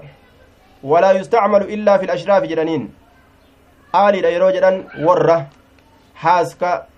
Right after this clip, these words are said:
jaartii jechuudha. Akkasumatti haaska, haaskaa jechuun maatii,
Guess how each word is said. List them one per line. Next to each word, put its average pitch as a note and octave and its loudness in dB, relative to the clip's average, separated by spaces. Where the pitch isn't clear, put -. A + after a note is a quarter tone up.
jaartii D#3 -2
jechuudha. F3+ -4
Akkasumatti F#3 -2
haaska, D#3+ -2
haaskaa C#3+ -4
jechuun F3 -8
maatii, D#3 -2